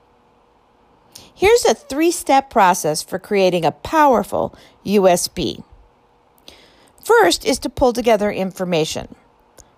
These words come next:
Before you start developing your U S P, pull together this four pieces of information. First is competitor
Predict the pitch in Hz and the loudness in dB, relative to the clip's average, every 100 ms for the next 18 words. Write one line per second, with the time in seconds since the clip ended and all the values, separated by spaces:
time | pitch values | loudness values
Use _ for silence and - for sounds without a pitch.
0 | _ - 214 330 415 440 381 - 269 247 | _ -12 -4 2 2 4 0 2 0 0
1 | 208 196 320 359 - 165 156 160 165 165 | -2 2 2 2 2 0 0 -2 -2 -2
2 | 165 151 135 - - 135 127 220 _ _ | 0 0 0 -4 -10 -8 -8 -10 _ _
3 | _ _ _ _ 427 466 - 415 262 233 | _ _ _ _ 0 2 2 0 2 2
4 | 240 240 - _ _ _ _ - 311 381 | 0 -2 -6 _ _ _ _ -6 0 0
5 | - - _ _ _ - 339 339 339 349 | -2 -14 _ _ _ -2 0 0 0 0
6 | 339 - _ _ _ _ _ - 294 - | -2 -8 _ _ _ _ _ 0 0 0
7 | 262 240 233 220 226 208 170 170 - - | -2 0 0 -2 -2 0 0 -2 -8 -12
8 | _ _ _ _ _ _ _ - - 302 | _ _ _ _ _ _ _ -20 0 2
9 | 370 - 330 - 277 254 254 233 233 247 | 2 0 -4 -2 -4 0 0 2 2 0